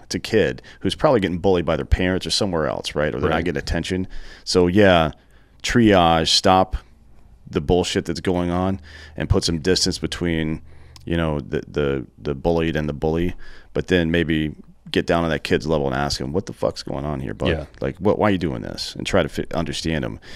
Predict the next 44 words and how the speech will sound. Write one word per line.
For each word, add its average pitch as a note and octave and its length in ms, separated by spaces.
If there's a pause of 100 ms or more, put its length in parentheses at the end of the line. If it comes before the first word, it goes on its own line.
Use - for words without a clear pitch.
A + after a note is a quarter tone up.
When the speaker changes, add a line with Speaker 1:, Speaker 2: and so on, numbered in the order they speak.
(140)
Speaker 1:
And F2+ 100
the F2+ 40
same A#2 320
is G2 80
true F#2+ 460 (460)
when G2 200
you, F2+ 400 (100)
uh, D#2 380
are F#2 100
dealing F#2 240
with E2+ 140
adults, D#2+ 420
whether D2+ 260
it's C#2+ 140
subordinates F2 500
of D#2+ 80
yours, F2+ 360
your C#2 80
friends, F#2 400
or D#2 40
whatever, C#2+ 380
right? C#2 260 (160)
Speaker 2:
Right. D#2+ 240
Speaker 1:
Like, D#2 180
the, F#2 220 (2250)
i-, G#2 200
if, G2 200 (280)
if F#2+ 260
pride G2 640
is D#2+ 520
the F#2+ 120
result E2+ 680
of D#2+ 140
overcoming E2+ 480
shame, E2 540 (240)
then D#2+ 140
you F#2+ 120
have F#2 200
to F2 120
apply F#2 400
some F2 240
degree E2 300
of D2 80
shame D2 580